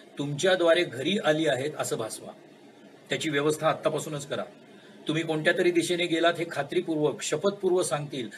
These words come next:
असे वाहन चालक, नावाडी, रेल्वे गार्ड्स तयार करून पडवून ठेवा. ओळखीतल्या, विश्वासातल्या पोलीस शिपायांनाही तयार करा.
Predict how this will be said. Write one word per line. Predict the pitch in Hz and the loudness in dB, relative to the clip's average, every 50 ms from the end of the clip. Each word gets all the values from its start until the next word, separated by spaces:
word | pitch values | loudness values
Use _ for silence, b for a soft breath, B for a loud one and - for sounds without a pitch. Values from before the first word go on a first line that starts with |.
| B B B | B B B
असे | 123 120 170 156 | -2 0 0 2
वाहन | 143 143 - - 160 175 | 2 2 2 2 0 -2
चालक, | 156 156 147 135 127 117 107 - - 113 | 0 0 0 0 0 -2 -6 -6 -6 -2
नावाडी, | 127 127 139 151 160 156 139 131 127 113 104 101 | 0 2 4 6 6 6 6 4 -2 -6 -8 -6
रेल्वे | 104 123 131 147 156 170 160 | -4 -4 -2 0 0 0 2
गार्ड्स | 139 139 123 110 101 - - - | 2 2 2 2 0 -4 -4 0
तयार | 135 143 151 151 | 4 4 4 4
करून | 151 151 156 156 175 175 | 4 2 -2 -2 -2 -4
पडवून | - - 147 147 131 147 156 151 - | -4 -4 -2 -2 0 -2 -2 -4 -4
ठेवा. | 117 113 98 90 - - - - - B B B B B B - | -6 -6 -8 -8 -12 -18 -20 -20 -20 B B B B B B -2
ओळखीतल्या, | 135 156 175 170 185 208 202 - 147 127 107 | 2 4 4 4 2 0 -2 0 0 0 0
विश्वासातल्या | 104 117 120 - 165 170 165 156 156 151 151 151 165 170 | 0 -4 -6 -4 0 0 2 2 2 0 0 0 -2 -2
पोलीस | - - - 135 131 147 170 160 - | -2 -2 -6 -8 -6 -4 -4 -4 -4
शिपायांनाही | - 151 151 151 147 147 147 143 143 143 143 156 175 - | -4 -4 -2 0 0 0 0 -2 -4 -4 -6 -6 -6 -4
तयार | - 123 113 107 104 | -4 -2 -2 -2 -4
करा. | - - - | -8 -12 -16